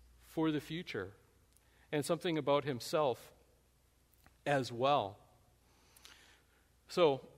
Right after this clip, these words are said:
<clears throat> we see there, I think, just a main point. There's a lot of details and a lot of different rules, and we won't take time to dig into all of those, but I think the main point we see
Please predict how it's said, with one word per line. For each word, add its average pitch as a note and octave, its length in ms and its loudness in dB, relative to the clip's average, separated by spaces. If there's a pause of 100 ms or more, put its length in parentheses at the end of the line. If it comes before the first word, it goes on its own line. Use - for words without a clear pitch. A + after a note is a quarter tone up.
(180)
<clears throat> C#3+ 60 -2 (1040)
we D3+ 200 -6
see A#3 180 -4
there, E3 240 6 (340)
I D#3 60 -2
think, A3 180 -2
just - 140 -4
a E3 100 0
main A3 380 2
point. E3+ 580 0 (280)
There's D#3 240 -2
a E3+ 40 2
lot F#3 200 6
of C3+ 120 0
details F3+ 520 2
and D#3+ 100 0
a - 20 2
lot E3 160 2
of E3 140 2
different D3+ 340 0
rules, E3 400 2
and C#3+ 120 0
we D#3+ 80 0
won't D#3+ 180 0
take E3+ 180 -2
time E3 240 2
to B2+ 200 2 (580)
dig F#3+ 160 4
into F#3 180 2
all F3 200 6
of F#3+ 80 4
those, C3 180 2
but G3+ 120 4
I - 20 4
think C4 180 -4
the F3 80 0
main E3 240 0
point C#3 260 -4
we A#2+ 120 -8
see A2+ 340 -8